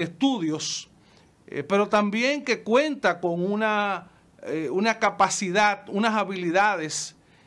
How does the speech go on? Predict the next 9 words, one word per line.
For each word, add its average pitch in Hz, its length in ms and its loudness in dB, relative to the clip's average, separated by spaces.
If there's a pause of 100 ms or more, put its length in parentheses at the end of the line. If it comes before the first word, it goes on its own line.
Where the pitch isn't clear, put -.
(140)
eh, 170 100 -6
para 180 360 2
ejercer 190 560 -2
tal 240 340 2
o 185 120 -2
cual 202 280 2
función. 160 720 -2 (1400)
Bueno, 208 280 -2
pues, - 460 -6